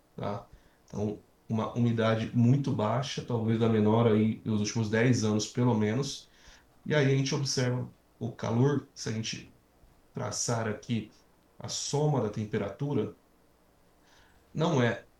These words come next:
o, o ano mais quente, dois mil e dezesseis foi mais quente, por exemplo, dois mil e vinte e três parece ter sido bem semelhante, mas ainda assim temperaturas altas nos últimos dias. Vamos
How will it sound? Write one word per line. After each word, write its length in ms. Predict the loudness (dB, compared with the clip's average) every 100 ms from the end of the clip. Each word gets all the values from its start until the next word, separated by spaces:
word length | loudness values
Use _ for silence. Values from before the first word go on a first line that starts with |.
| -6
o, 440 | -2 -2 -2 0
o 80 | 0
ano 160 | 2 2
mais 340 | 2 2 0
quente, 500 | -2 -2 0 -2 -6
dois 200 | -4 -2
mil 120 | 0 0
e 40 |
dezesseis 580 | 0 -2 -2 -4 -6 -8
foi 180 | -6 -4
mais 280 | -4 -4 -6
quente, 240 | -6 -6
por 140 | -4 -4
exemplo, 440 | -2 -4 -2 0
dois 180 | 0 0
mil 300 | 2 2 2
e 120 | -2
vinte 220 | 0 -2 -4
e 60 |
três 200 | -4 -4
parece 260 | -4 -4 -4
ter 80 | -6
sido 200 | -4 -2
bem 180 | 0
semelhante, 800 | 0 0 0 0 0 0 -4 -8 _ _ -20 -20 _ _
mas 500 | 0 4 4 2 0
ainda 240 | 0 2
assim 220 | 0 0 -2
temperaturas 760 | -2 -2 -4 -2 0 0 -2 -6
altas 640 | -4 -4 -2 -4 -6 -10 -2
nos 220 | 2 2
últimos 320 | 2 2 0
dias. 560 | 0 -8 -6 -4 -6 -10 _ _ _ _
Vamos 440 | -12 -10 -10 -14